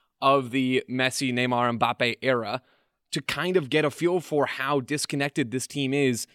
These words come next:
against any sort of opposition that is strong enough to truly test them. And Bayern Munich, of course, are strong enough to do that. But I, I don't, I honestly don't know how you compensate for not having really any sort of front line in defense. I don't really know how you compensate for,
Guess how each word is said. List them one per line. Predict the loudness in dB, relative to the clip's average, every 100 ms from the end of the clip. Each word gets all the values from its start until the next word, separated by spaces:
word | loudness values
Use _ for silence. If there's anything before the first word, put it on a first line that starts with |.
| _ _
against | 0 2 2 0
any | 0 2 4 2 0 _ -8
sort | -2 0
of | 0
opposition | 0 -2 -2 -2
that | -2
is | -4
strong | -2 -2 0
enough | -2
to | -4
truly | -6 -2 -2
test | -2 -4 -6
them. | -12
And | -14 -10
Bayern | -6 -4
Munich, | -4 -4
of | -8
course, | -8 -6
are | -4
strong | -4 -2 -2 -2
enough | -6
to | -8
do | -6 -4
that. | -4 -8 _ _ _ _
But | -8 -4 -4
I, | -2
I | 0 2
don't, | 2 0 0
I | 2
honestly | 4 2 2 2
don't | 2 0
know | 0 -2
how | -2 -2
you | -2 -2 -4
compensate | -2 -2 -4 -6 -6 -8 -10
for | -4 0 2 2 0 -4 _ _ _ _ -8
not | 0 0 0
having | -2 0 0 0 -2 -4 -8
really | -10 -2 0 0 -2
any | -2 0 0
sort | 0 -2
of | -2
front | -2 -4
line | -2 -4 -4 -6
in | -8
defense. | -8 -8 -12 -8 -2
I |
don't | 0 0
really | 0 0
know | 2
how |
you | 0
compensate | 0 -4 -4 -4 -2 -4 -2
for, | 2 4 4